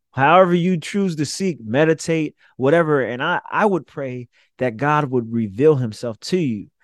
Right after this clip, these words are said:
You know, I say stuff like that and saying, "Well, you're not doing it right. You're not doing it." I'll say, "Look, hey,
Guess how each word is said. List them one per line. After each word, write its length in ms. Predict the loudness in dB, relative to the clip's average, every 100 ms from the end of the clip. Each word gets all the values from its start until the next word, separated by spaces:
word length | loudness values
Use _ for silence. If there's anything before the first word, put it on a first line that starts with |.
| _ 2
You 120 | 4
know, 100 | 6
I 160 | 6 4
say 200 | 0 0
stuff 260 | 0 0
like 180 | 0 2
that 140 | 2
and 80 | 0
saying, 220 | -2 -4
"Well, 240 | 0 -2 -4 _
you're 100 | -10
not 200 | -6 -4
doing 240 | 0 0 -2
it 80 | -8
right. 220 | -10 -10
You're 100 | -10
not 200 | -8 -4
doing 180 | -2 -2
it." 20 |
I'll 120 | -4
say, 160 | -4 0
"Look, 200 | 0 2
hey, 280 | 0 0